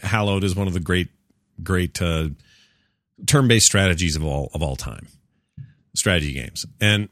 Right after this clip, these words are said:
<clears throat> I've got no experience with it other than I knew it was all kinda anime and, you know, big goofy eyes and,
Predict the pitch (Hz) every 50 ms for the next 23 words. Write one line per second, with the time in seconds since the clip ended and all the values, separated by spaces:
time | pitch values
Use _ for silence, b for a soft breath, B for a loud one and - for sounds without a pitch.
0 | _ - 233 - - 180 147 113 98 - - 104 127 123 120 117 123 113 110 110
1 | 123 143 147 131 - - 127 120 117 - 113 107 107 - 143 135 127 120 120 113
2 | 110 113 113 107 104 107 101 98 98 - 107 101 98 90 90 87 90 90 87 85
3 | 82 85 87 87 87 87 90 87 85 85 82 80 80 80 78 80 78 71 78 76
4 | - - 78 73 69 71 71 73 73 69 71 69 69 69